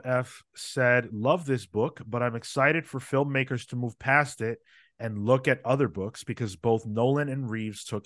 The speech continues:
elements from it." Yes, they did. Um, I think it's hard to look past, but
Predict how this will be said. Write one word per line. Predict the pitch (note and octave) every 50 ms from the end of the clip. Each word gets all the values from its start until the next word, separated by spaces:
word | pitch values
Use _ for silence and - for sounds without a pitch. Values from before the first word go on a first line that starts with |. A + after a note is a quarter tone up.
| _
elements | - G#2 G2+ G#2 G2 G2 F#2+ F2 - -
from | _ - - - A2 G2+
it." | D#2+ C#2+ _ _ _ _ _ _ _ _ _ -
Yes, | G2 A#2 D3+ E3+ D3+ -
they | - - D3+ C3 B2
did. | - - A#2+ A#2+ A#2 A#2 A#2 A#2 - _ _ _ _ _ _ _ _ _ _ _ -
Um, | A2 A2+ A2+ A2+ A2+ A2+ A2+ -
I | B2 B2
think | - D3 C3+ C3
it's | C#3 C3
hard | - - - - C3+ C3+ C3+ D3 D3 C#3+ D3+ E3 D#3+ _ _ _ _ _ _ _ _ _ _ -
to | - D#3
look | D3 D3 D#3 - -
past, | - C#3+ D3 D3+ D#3+ E3 F3 F#3+ - - - - - _ _ _ _ _ _ _ _ _ _
but | - C3+ B2+ B2